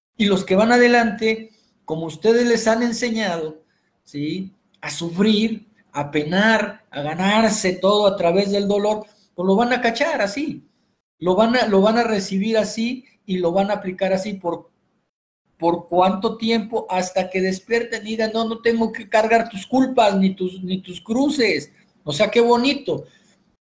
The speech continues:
Todavía dices, justificas las cosas que hiciste por, para tener, para dar, para crecer, y todavía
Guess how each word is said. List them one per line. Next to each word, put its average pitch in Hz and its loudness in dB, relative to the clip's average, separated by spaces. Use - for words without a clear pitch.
Todavía 233 4
dices, 214 -2
justificas 202 -4
las 180 0
cosas 220 -2
que 202 -2
hiciste 196 -4
por, 143 -8
para 151 -4
tener, 208 -2
para 160 -2
dar, 196 2
para 151 -2
crecer, 196 -4
y 143 -12
todavía 214 2